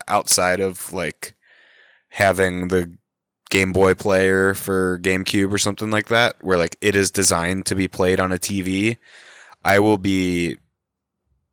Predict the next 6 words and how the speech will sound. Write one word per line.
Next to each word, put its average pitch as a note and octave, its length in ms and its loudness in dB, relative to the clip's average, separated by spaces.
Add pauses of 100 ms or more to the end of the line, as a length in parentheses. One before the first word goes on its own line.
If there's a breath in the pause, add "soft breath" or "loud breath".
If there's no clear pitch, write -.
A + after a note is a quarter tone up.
(580)
pretty A#2 300 4
goddamn F#2+ 560 2
crushed - 560 0
if E2+ 180 -4
it's F2+ 160 -2
bad. C#2+ 460 -4